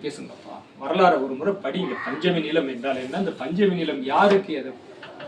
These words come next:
தரப்பட்டது? எதற்காக அந்த பஞ்சமி நிலம் தரப்பட்டது? பன்னிரெண்டு லட்சம் ஏக்கர் தமிழகத்தில் இருக்கிறது என்று சொன்னால், மற்ற மாநிலங்களும் இருக்கிறது. கர்நாடகத்திலும் இருக்கிறது பஞ்சமி மா-, பஞ்சமி நிலம். தமிழகத்தில் மட்டுமில்லை, ஆந்திராவிலும் இருக்கு, தெலுங்கானாவிலும் இருக்கு,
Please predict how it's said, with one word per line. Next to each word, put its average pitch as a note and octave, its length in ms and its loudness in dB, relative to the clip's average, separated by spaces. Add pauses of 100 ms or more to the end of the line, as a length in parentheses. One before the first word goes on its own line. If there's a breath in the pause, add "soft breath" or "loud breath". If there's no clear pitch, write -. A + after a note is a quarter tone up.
தரப்பட்டது? D3 580 -6
எதற்காக F#3 520 4
அந்த D3+ 200 2
பஞ்சமி D3+ 280 -4
நிலம் D3+ 340 -2
தரப்பட்டது? D3+ 520 -6 (420 loud breath)
பன்னிரெண்டு G3+ 440 8 (100)
லட்சம் D#3 300 -2
ஏக்கர் F#3 340 2
தமிழகத்தில் D#3 640 0 (600 soft breath)
இருக்கிறது D3 460 -2
என்று A#2+ 160 -10
சொன்னால், F3 380 0
மற்ற D#3 460 6
மாநிலங்களும் F3 560 6
இருக்கிறது. F3 440 4
கர்நாடகத்திலும் D#3 720 2
இருக்கிறது F3+ 340 0
பஞ்சமி E3 460 -4
மா-, D#3 300 -6 (120)
பஞ்சமி D#3 320 0
நிலம். D3+ 280 2 (320 loud breath)
தமிழகத்தில் F3 520 6
மட்டுமில்லை, E3+ 460 0 (680)
ஆந்திராவிலும் F3 560 8
இருக்கு, C#3 240 0 (100)
தெலுங்கானாவிலும் F3+ 680 6
இருக்கு, - 260 -2